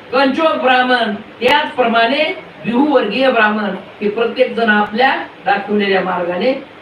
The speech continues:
ब-, ब्रह्मसायुज्य मिळते असे म्हणतात." आता या ठिकाणी आता तैत्रीय ब्राह्मण किंवा या ठिकाणी कंचोक ब्राह्मण, विहूवर्गीय ब्राह्मण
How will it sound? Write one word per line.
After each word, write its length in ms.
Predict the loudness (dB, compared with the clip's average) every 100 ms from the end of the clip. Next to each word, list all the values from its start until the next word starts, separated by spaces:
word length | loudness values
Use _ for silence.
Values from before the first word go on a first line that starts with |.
| -2
ब-, 240 | 2 2 2
ब्रह्मसायुज्य 720 | 0 0 -2 -2 -2 -2 -4
मिळते 280 | -4 -4 -6
असे 420 | -6 -6 -6 -8 -16
म्हणतात." 360 | -14 -14 -14 -18 -20 -20 -20 -20 -20 -20 -16 -10
आता 140 | -2
या 160 | -2 -2
ठिकाणी 440 | -4 -2 0 0 -4 -10 -18 -20 -20 -20 -20 -20 -20 -20 -14
आता 180 | -8 -6 -2
तैत्रीय 480 | 0 2 0 0 0
ब्राह्मण 600 | 0 0 0 0 -2 -4 -10 -18 -20 -10
किंवा 220 | -2 0 2
या 160 | 0
ठिकाणी 680 | -2 -2 -2 0 -2 -4 -6 -12 -20 -20 -20 -20 -20 -20 -20 -20 -20 -20 -20 -20 -20 -20 -20 -20 -20 -20 -20 -20 -20 -20 -16 0
कंचोक 360 | 2 4 4 2
ब्राह्मण, 460 | 2 2 2 0 -4 -10 -18 -20 -20 -20 -16 0
विहूवर्गीय 680 | 4 4 4 2 2 0
ब्राह्मण 420 | 2 0 0 -2